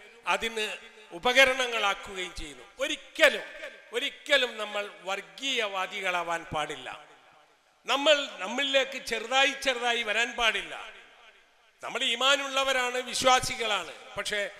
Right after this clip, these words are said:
അള്ളാഹുവിൻ്റെ സൃഷ്ടികൾ എന്ന നിലക്ക് ഈ വിശ്വാസവും ആദർശവും ലഭിച്ചിട്ടില്ലാത്ത ആളുകളും അള്ളാഹു തആല ബഹുമാനിച്ച മനുഷ്യർ എന്ന നിലക്ക്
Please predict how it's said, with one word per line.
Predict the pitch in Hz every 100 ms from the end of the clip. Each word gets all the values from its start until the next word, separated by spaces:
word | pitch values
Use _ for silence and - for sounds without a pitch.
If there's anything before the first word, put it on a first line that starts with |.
| - 208
അള്ളാഹുവിൻ്റെ | 208 233 269 277 277 254 240
സൃഷ്ടികൾ | 233 - 269 240 240
എന്ന | 233 220
നിലക്ക് | 220 233 - 285 269 233 - 185 196
ഈ | 240 214
വിശ്വാസവും | 190 262 254 240 247 240 190 185
ആദർശവും | 233 254 - 240 233 208
ലഭിച്ചിട്ടില്ലാത്ത | 202 233 277 269 247 226 233 220
ആളുകളും | 220 233 247 262 254 - - -
അള്ളാഹു | 202 277 302 294 -
തആല | 247 240 233
ബഹുമാനിച്ച | 196 233 247 247 247 - 262 - - -
മനുഷ്യർ | 214 269 - 330 311 269
എന്ന | 247 214
നിലക്ക് | 208 208